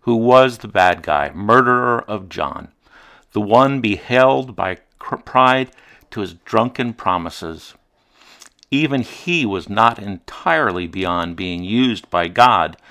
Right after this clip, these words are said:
to further salvation history. Herod sought to see the one who was healing and raising the dead.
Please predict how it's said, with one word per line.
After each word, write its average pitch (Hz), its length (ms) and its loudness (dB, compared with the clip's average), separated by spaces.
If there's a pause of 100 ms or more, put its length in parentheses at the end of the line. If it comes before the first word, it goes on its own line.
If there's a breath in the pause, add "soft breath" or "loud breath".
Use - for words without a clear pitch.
(280 loud breath)
to 98 80 -8
further 120 500 0
salvation 90 680 -4
history. 76 520 -12 (1000 soft breath)
Herod 160 420 2
sought 139 360 0
to 113 80 -8
see 170 320 -2
the 117 120 -8
one 92 380 -2
who 92 120 -10
was 85 200 -8
healing 90 460 -8
and 87 160 -10
raising 85 420 -8
the 78 100 -10
dead. 85 420 -4